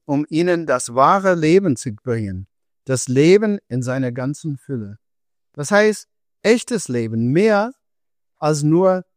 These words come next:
ein bisschen Leben, sondern erfülltes Leben. Und das möchte ich sagen, viele Menschen, auch ich, haben erlebt, dass es möglich ist, Erfüllung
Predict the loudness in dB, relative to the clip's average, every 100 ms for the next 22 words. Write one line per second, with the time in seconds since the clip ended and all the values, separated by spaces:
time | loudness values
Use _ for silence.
0 | _ -8 -2 0 0 -2 -4 -2 -4 -4
1 | -8 -10 _ _ -2 2 4 2 -2 -6
2 | -4 -6 -6 -6 -4 -4 -6 -12 _ _
3 | _ _ _ _ 2 4 4 2 -2 -2
4 | 0 2 2 2 -2 -4 -8 -6 -4 0
5 | 0 0 -4 -2 0 2 2 0 -4 _
6 | _ _ _ 2 6 6 6 6 4 -6
7 | -8 -6 -6 -2 -2 -2 -6 -8 -10 -16
8 | -20 _ _ _ _ _ -2 -2 0 2
9 | 2 -2